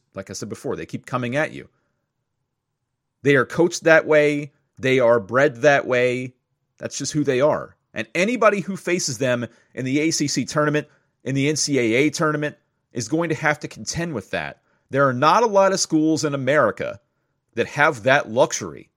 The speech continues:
Granted, you know, there is a Duke or teams like that, but there are not a lot of teams that have that luxury where they can just keep coming at you and countering matchups and, you know, just kind of turning the tables on a team like that.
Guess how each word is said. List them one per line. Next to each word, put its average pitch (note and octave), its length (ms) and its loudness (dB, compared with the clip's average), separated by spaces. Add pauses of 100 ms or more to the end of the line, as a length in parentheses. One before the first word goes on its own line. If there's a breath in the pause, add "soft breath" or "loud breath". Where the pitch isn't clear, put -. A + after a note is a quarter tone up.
(160)
Granted, C3+ 420 -2 (640)
you - 80 -10
know, F2+ 140 -8
there A#2 180 0
is A2 100 -2
a G#2+ 120 0
Duke A2 480 -4
or F2+ 260 -6 (380)
teams D3+ 260 -6
like G3+ 180 -2
that, E3 320 2
but B2+ 240 -4 (220)
there E3 180 4
are F3 40 2
not G3 240 4
a B3 40 0
lot G#3+ 200 4
of E3 80 2
teams E3+ 460 -8
that C3 140 -4
have D#3 340 0
that D3 220 4
luxury B2 460 -2
where G2+ 140 -4
they A#2 80 -8
can B2 160 -8
just A2 240 -8
keep - 340 -6 (400)
coming F#3+ 480 -2
at D#3 280 0
you A2+ 180 -2
and G#2+ 160 -6
countering D#3+ 680 -2
matchups C3 680 -2
and, G2 240 -8 (520)
you - 60 -12
know, A2+ 80 -6
just A2 280 -8 (140)
kind F3 140 -4
of D3+ 80 -4
turning F#3 300 -2
the B2+ 80 -4
tables D3 420 0
on B2+ 100 -2
a A2+ 60 -4
team D#3 300 -10
like D#2+ 220 -12
that. B1 200 -18